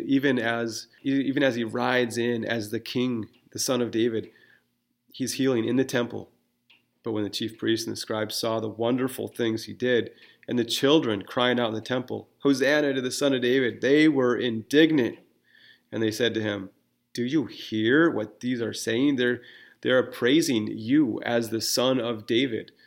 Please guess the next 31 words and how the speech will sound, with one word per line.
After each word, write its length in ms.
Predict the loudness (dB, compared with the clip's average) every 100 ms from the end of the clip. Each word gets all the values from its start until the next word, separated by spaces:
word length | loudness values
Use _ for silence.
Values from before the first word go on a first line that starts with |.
| _ _
as 280 | -4 -2 -2
God's 420 | -4 0 0 2
representative 680 | 0 2 0 2 2 2 0
on 260 | -4 -4 4
earth. 280 | 6 6
Don't 280 | 2 -2 -2
you 80 | -8
hear?" 500 | -4 0 2 2 -4 _ _ _ _ _ _ _ _ _ _ _ -16
And 340 | -12 -10 -12 -18 _ _ _ -12
Jesus 300 | -8 -6 -4
says, 220 | -4 -2
"Yeah, 340 | -2 0 -2 -6 _ _ _ _ _ _ -12
haven't 580 | -4 -2 -2 -4 -10 -4
you 480 | 0 0 0 -4 -14 _
ever 220 | -4 -2 -2
read?" 280 | 0 0
And 100 | -2
then 80 | -4
he 60 | -6
quotes 320 | -6 -6 -6
from 180 | -8 -6
Psalm 300 | -4 -4 -4
eight, 240 | -6 -8 -16 -20 _ -4
"Out 200 | 0 0
of 80 | 0
the 80 | -2
mouth 440 | -2 -2 -2 -2
of 120 | -4
infants 440 | -2 -2 -4 -6 -6
and 120 | -4
nurs-, 300 | -4 -6